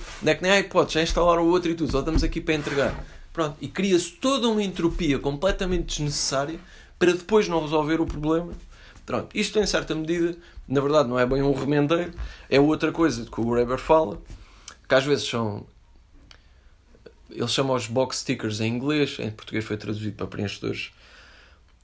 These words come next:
eh, de formulários, que basicamente são aquela malta que existe nas empresas, eh, que permite que uma empresa diga que está a fazer aquilo que ela não tem a capacidade para fazer ou que não está de facto a fazer.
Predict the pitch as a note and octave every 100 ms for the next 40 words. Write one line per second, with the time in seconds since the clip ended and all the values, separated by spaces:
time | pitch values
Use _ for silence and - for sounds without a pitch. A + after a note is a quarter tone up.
0 | - - _ _ _ - - F#2 - -
1 | - - - B2 A#2+ C3 C#3+ C#3 - C3+
2 | D3 D#3 E3+ E3+ C#3 B2+ B2 B2+ C#3 C#3
3 | C#3+ B2 A2+ A#2 A#2 B2+ - B2+ C3 B2+
4 | C#3 C#3+ C#3 C#3 - - - _ _ -
5 | - - _ _ - C#3 C3 - - -
6 | D#3 D#3+ C#3+ - B2+ B2+ C#3 C#3 C3+ C#3
7 | C#3 C#3 C#3 C3 C#3 C3 C#3+ - - B2+
8 | B2+ B2 B2+ A#2+ A#2+ A#2 A2+ A2+ A2 A2+
9 | A2 A2 G#2 A2 A#2 A2+ G#2+ G2+ F#2+ -
10 | F#2+ G2+ - G#2+ G#2